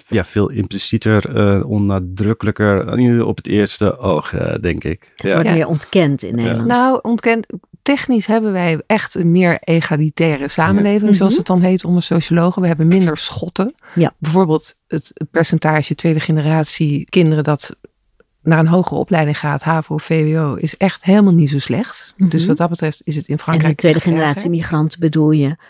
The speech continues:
Speaker 3: Ja.
Speaker 2: Ja.
Speaker 3: Maar wat het in Nederland ingewikkeld maakt, is dat er een soort taboe ligt op de klassen die er wel zijn. En daardoor is het heel moeilijk om wat er nog wel is bespreekbaar te maken en uit de weg te ruimen. Ik v-,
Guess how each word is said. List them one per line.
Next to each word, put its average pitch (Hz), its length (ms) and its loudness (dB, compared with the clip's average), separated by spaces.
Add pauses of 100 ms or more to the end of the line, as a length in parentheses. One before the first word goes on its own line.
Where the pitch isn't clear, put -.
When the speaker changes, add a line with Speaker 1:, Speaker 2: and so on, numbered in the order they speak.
(120)
Speaker 3:
Ja. 190 160 -2 (120)
Speaker 2:
Ja. 165 260 -4 (360)
Speaker 3:
Maar 175 640 0 (460)
wat 160 220 -4
het - 140 -4
in 160 60 2
Nederland 170 300 4
ingewikkeld 170 440 -2
maakt, 143 180 -4
is 147 60 -4
dat 160 140 0
er - 60 -2
een 156 60 0
soort 151 260 -4
taboe 185 440 2
ligt 151 320 -2
op 139 100 -6
de - 80 -20
klassen 165 340 -2
die 147 120 -4
er 143 100 -2
wel 175 260 2
zijn. 135 400 -8 (480)
En 165 120 2
daardoor 180 280 2
is 165 100 -2
het 165 120 -4
heel 190 160 2
moeilijk 185 300 2
om 165 100 2
wat 170 180 2
er 160 60 0
nog 156 140 0
wel 185 300 4
is - 540 -4
bespreekbaar 156 760 -2
te - 120 -6
maken 143 380 -2
en 143 120 0
uit 147 200 0
de 151 60 -2
weg 175 180 2
te 151 100 -4
ruimen. 123 420 -2
Ik - 80 -10
v-, - 80 -14